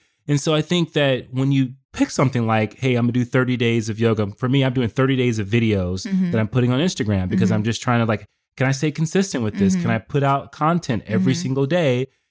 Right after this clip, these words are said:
Speaker 1: And that feels good. It's
Speaker 2: Mm-hmm.
Speaker 1: not easy. Sometimes
Speaker 2: Yeah.
Speaker 1: I'm like, "Oh my God, I'm running out of time,"
Speaker 2: Mm-hmm.
Speaker 1: <laughs> right? But those are things I think that stretch you, that pull you, and they do something for your self-esteem. They
Speaker 2: Yep.
Speaker 1: make you a greater person.
Speaker 2: So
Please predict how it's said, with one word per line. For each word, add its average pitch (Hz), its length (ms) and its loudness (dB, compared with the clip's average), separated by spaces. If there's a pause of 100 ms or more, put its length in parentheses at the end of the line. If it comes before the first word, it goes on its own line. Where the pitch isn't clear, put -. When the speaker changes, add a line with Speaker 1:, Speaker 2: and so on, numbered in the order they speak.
(180)
Speaker 1:
And 127 440 0 (140)
that 120 260 2
feels 143 280 0
good. 165 440 0
It's 196 180 0
Speaker 2:
Mm-hmm. 135 80 0
Speaker 1:
not 117 200 -2
easy. 156 420 2
Sometimes 135 380 -2
Speaker 2:
Yeah. 127 60 0
Speaker 1:
I'm 123 60 -2
like, 120 140 0
"Oh 127 120 -2
my 123 100 0
God, 117 60 0
I'm 110 80 0
running 117 140 2
out 113 80 2
of 110 60 -4
time," 147 400 0 (120)
Speaker 2:
Mm-hmm. - 40 0
Speaker 1:
<laughs> 160 260 2
right? 254 140 0 (320)
But 143 360 -2 (140)
those 151 320 0
are 165 40 0
things 147 280 0
I 135 100 2
think 131 240 0
that 113 240 -2
stretch - 440 0
you, 120 160 2
that 107 220 -2
pull 180 240 0
you, 110 340 0 (380)
and 123 140 0
they 131 160 2
do 139 280 0
something 143 340 0
for 127 120 -2
your 110 120 2
self-esteem. 113 680 0
They 110 120 0
Speaker 2:
Yep. 107 140 2
Speaker 1:
make 135 240 0
you 135 120 2
a - 20 0
greater 117 640 0 (160)
person. 82 480 0
Speaker 2:
So 202 420 0